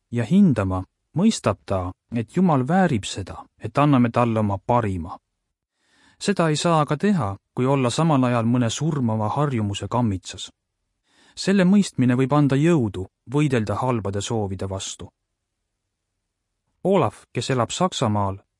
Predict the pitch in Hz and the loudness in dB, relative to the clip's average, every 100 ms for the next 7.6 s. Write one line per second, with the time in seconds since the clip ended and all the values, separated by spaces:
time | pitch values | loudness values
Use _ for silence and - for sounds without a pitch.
0 | _ - 143 175 165 - 123 208 180 165 | _ -4 2 2 0 -6 -4 -2 -2 -2
1 | 156 - 160 143 - 113 - 131 127 107 | -2 0 0 0 -2 -6 -2 -2 -2 -6
2 | 92 147 127 107 - 131 120 - 104 98 | -6 -2 -2 -2 -4 -2 -2 -4 -6 -4
3 | 95 - - _ _ _ 120 131 135 123 | -6 -8 -16 _ _ _ -2 0 0 0
4 | 117 113 107 - 185 104 - - _ 131 | -4 -4 -4 -2 -2 -2 -8 -14 _ -4
5 | 120 113 107 - 143 101 104 92 - 107 | 0 0 0 -2 -2 -2 -4 -4 -4 -4
6 | 95 - 90 - _ _ _ _ _ _ | -4 -10 -12 -12 _ _ _ _ _ _
7 | - 170 117 - 101 | -4 -2 -2 -4 -8